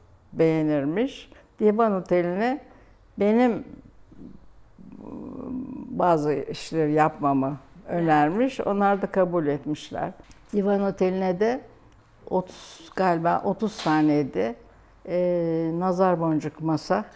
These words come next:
yaptım, yuvarlak bara. E, üstünü polyesterle kapatıp o da aşağı yukarı yirmi beş sene falan kullanıldı. Ben bin dokuz yüz elli dört yılından itibaren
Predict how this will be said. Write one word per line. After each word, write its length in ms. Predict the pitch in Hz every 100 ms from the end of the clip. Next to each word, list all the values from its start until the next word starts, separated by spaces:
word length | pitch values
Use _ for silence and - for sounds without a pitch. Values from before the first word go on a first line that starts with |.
| - - _
yaptım, 460 | 156 147 - 143 143
yuvarlak 640 | 147 143 135 139 139 -
bara. 340 | 160 160 208 247 - - - - -
E, 300 | 175 170 170
üstünü 440 | 190 - 190 190 190 - - - - -
polyesterle 840 | - 160 165 160 - 151 135 131 139
kapatıp 560 | 147 139 151 147 226 - - - - - -
o 200 | - 185
da 120 | -
aşağı 400 | - 175 - 185
yukarı 420 | 175 175 165 170 180
yirmi 460 | 156 160 175 175
beş 160 | 170 165
sene 340 | - 160 156
falan 420 | 165 170 165 175 185
kullanıldı. 800 | - 139 135 135 131 127 135 - - - - - - - -
Ben 360 | 220 233 226 202
bin 180 | 202 202
dokuz 340 | 190 208 196
yüz 520 | 185 180 175 - - -
elli 340 | 190 185 175
dört 320 | 196 196 185
yılından 400 | 156 156 156 156
itibaren 800 | 165 151 170 165 156 160 202 240